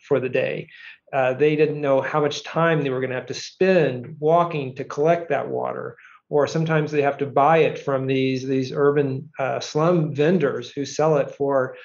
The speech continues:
prices that are ten to fifteen times more than what they would pay if they had a water connection. So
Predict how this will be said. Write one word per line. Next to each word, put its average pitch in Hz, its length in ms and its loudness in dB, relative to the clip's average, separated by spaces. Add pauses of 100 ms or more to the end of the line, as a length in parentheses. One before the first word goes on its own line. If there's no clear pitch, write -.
(240)
prices 147 400 0
that 139 100 4
are 135 80 0
ten 160 220 -2
to 156 40 -4
fifteen 151 480 -2
times 143 400 -4
more 151 400 2
than 143 180 -2
what 139 180 -2
they 143 100 0
would 131 220 -2
pay 135 260 2
if 131 120 -8
they 139 100 2
had 135 160 0
a 127 120 0
water 143 360 2
connection. 123 760 -12 (540)
So 147 560 4